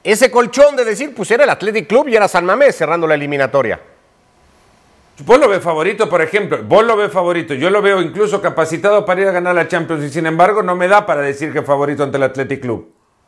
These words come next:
Speaker 2: Y no es ninguna incongruencia. Es que al final tenés que ver dentro del contexto de los partidos qué tipo de rival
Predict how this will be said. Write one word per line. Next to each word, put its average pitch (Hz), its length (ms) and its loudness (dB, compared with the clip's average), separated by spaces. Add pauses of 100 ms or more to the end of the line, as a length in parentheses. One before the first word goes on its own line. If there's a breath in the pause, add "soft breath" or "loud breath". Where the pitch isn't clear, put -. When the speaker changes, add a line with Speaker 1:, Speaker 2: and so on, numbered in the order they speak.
(200)
Speaker 2:
Y 175 140 0
no 220 100 4
es 262 100 6
ninguna 165 640 -2
incongruencia. 175 960 -4 (560)
Es 147 140 0
que 202 100 4
al 165 80 0
final 208 320 0
tenés 175 240 -4
que 202 100 -2
ver 208 180 2
dentro 151 280 -6
del 143 100 -4
contexto 196 480 -2
de 214 80 2
los 208 120 0
partidos 202 420 0
qué 190 140 -4
tipo 196 280 -4
de 170 80 4
rival 170 440 2